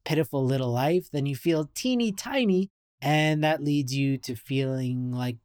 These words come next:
you wanna escape that feeling. So you wanna watch something more exciting, and porn takes you away from those feelings, and so on and so forth.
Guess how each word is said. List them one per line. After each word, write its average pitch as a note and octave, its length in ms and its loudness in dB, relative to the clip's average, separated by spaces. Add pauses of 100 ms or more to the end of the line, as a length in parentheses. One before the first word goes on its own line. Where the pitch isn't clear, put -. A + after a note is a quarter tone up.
you B2+ 180 -4
wanna C3+ 200 0
escape G#3+ 360 0
that F3+ 200 0
feeling. E3+ 300 2
So D3 140 -2
you C#3+ 60 4
wanna C#3+ 180 2
watch C3+ 180 0
something C3+ 280 -4
more C3+ 160 -2
exciting, F3 680 0 (240)
and B2+ 160 -4
porn C3+ 240 0
takes A#2 300 -4
you C3+ 80 -2
away C#3 200 0
from B2+ 200 -6
those B2 160 -4
feelings, B2 380 -6 (120)
and C3 180 -2
so C3 180 -6
on B2 140 -4
and A2 120 -4
so A2 160 -10
forth. - 220 -20